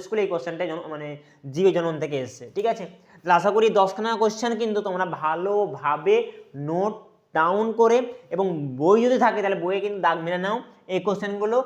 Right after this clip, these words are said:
যে আইসোগ্যামি, অ্যানাইসোগ্যামি, উভয়ের মধ্যে পার্থক্য, নিষেক,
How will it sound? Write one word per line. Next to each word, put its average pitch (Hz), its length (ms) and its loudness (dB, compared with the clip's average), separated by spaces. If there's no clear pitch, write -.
যে 170 60 0
আইসোগ্যামি, 208 560 2
অ্যানাইসোগ্যামি, 208 720 0
উভয়ের 202 220 0
মধ্যে 208 180 0
পার্থক্য, 220 380 2
নিষেক, 214 440 4